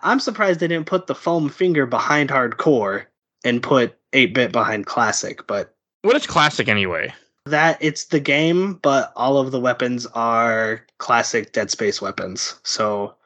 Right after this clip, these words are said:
Speaker 1: you can't customize, like, you can't build your own
Speaker 2: Customize.
Speaker 1: guns. Yeah, like, you have
Speaker 2: Okay.
Speaker 1: to build
Speaker 2: Yeah, I played it.
Speaker 1: the plasma cutter.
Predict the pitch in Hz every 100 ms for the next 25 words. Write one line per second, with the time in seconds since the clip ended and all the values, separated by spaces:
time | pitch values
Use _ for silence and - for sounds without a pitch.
0 | _ _ - 123 117 - 120 110 - _
1 | _ - 123 - 120 110 107 110 113 104
2 | 113 - 127 110 - _ _ _ 135 120
3 | 113 120 120 131 127 101 107 92 90 87
4 | - - - 117 101 92 110 110 - 123
5 | 147 - - 131 135 131 139 156 156 139
6 | 120 139 131 127 127 - 117 98 101